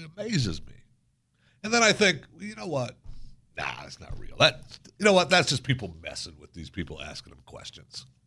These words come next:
It's just people messing with people, asking these questions. And they're saying, "You know what? We'll, we're gonna, we're gonna really mess with these people, and we're going to, uh,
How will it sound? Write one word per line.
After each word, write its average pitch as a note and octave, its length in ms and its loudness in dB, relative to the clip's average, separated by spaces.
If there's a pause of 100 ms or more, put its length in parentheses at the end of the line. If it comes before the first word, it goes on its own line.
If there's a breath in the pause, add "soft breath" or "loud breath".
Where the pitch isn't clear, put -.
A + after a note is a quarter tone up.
(1300)
It's C3+ 80 0
just D#3+ 140 2
people A2+ 220 4 (120)
messing C#3 320 4
with A#2+ 140 -2
people, G#2+ 320 2
asking F#2 260 2
these E2+ 180 -12
questions. D2+ 640 -2 (460 soft breath)
And B2+ 340 6
they're A2+ 140 6
saying, A2+ 400 4
"You B2 80 -4
know A#2+ 160 4
what? A2+ 180 6
We'll, A2+ 140 4
we're A#2 380 4
gonna, G2+ 140 0
we're G#2+ 180 -6
gonna E2 180 -6
really F2+ 420 0
mess D#2+ 240 -8
with D2+ 80 -16
these C2 160 -16
people, D2+ 500 -8
and C2 220 -16 (840)
we're F2+ 120 2
going E2+ 320 2
to, D2 320 -8
uh, G1+ 180 -20